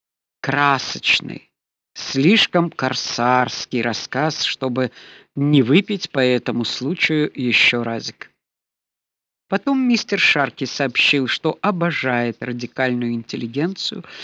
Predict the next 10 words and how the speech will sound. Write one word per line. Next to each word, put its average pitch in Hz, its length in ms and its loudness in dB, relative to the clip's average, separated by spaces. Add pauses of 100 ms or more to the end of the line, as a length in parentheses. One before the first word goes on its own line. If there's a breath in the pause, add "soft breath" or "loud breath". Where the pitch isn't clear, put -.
(260 loud breath)
и 202 80 4
что 233 240 2
в 220 60 6
Америке 190 560 2
надо 165 300 2
как 156 220 -6
можно 214 360 0
скорее 160 480 2
делать 139 420 0
революцию. 120 720 -4